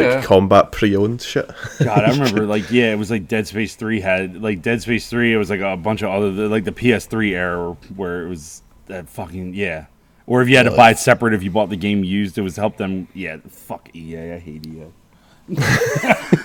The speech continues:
Speaker 3: It was like, 'cause I remember that, 'cause it was like, every time I saw a game I wanted to get, and I was like, "Oh, I can save money buying it used," and no, because it doesn't have the multiplayer code. Fuck this.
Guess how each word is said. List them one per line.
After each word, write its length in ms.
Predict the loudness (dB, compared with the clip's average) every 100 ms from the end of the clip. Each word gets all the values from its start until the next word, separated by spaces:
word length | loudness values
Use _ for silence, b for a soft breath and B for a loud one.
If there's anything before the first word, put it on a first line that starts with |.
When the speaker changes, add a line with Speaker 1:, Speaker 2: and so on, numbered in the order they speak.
| 0
Speaker 3:
It 1040 | -2 0 0 -2 -4 -10 -2 2 4 6
was 160 | 4 4
like, 140 | 0
'cause 240 | 0 2
I 80 | 2
remember 340 | 2 2 0 0
that, 140 | 0
'cause 180 | 0 0
it 100 | -2
was 100 | -2
like, 140 | -2
every 200 | 2 4
time 180 | 4 2
I 40 | 0
saw 180 | 0 0
a 40 |
game 180 | 0 0
I 40 |
wanted 240 | 0 -2 -2
to 40 |
get, 180 | -2 -2
and 100 | -2
I 20 |
was 140 | -2
like, 140 | -2 -4 B B
"Oh, 80 | -2
I 80 | 0
can 60 | 0
save 240 | 2 2
money 180 | 2 2
buying 320 | 4 4 4
it 40 | 2
used," 260 | 2 0 0
and 560 | -2 2 2 0 -2 0
no, 320 | 2 4 4
because 280 | 2 0 -2
it 80 |
doesn't 200 | -2 -2
have 140 | -2 -2
the 60 |
multiplayer 500 | -2 -2 -4 -4 -6 -6
code. 260 | -8 -8
Fuck 280 | -4 -4 -4
this. 240 | -8 -10